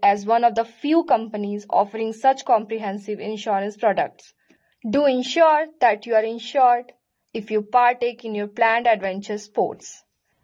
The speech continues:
Let's turn our attention to the first ever G F I event hosted by bajik, which is just around the corner. With four days to go, the anticipation is building up.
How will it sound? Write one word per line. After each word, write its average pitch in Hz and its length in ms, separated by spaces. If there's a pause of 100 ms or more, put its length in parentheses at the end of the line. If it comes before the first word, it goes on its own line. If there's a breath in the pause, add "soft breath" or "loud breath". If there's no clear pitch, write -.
(220)
Let's - 340
turn 294 320
our 294 280
attention 285 500
to 294 120
the 294 120
first 302 460
ever 302 220
G 302 160
F 285 120
I 320 120
event 226 440 (500)
hosted 208 380
by 240 160
bajik, 240 460 (420)
which 214 220
is 262 180
just 320 400
around 277 320
the 285 80
corner. 233 400 (880)
With 226 220
four 262 320
days 269 320
to 269 60
go, 247 440
the 262 260
anticipation 311 720
is 302 140
building 311 340
up. 294 300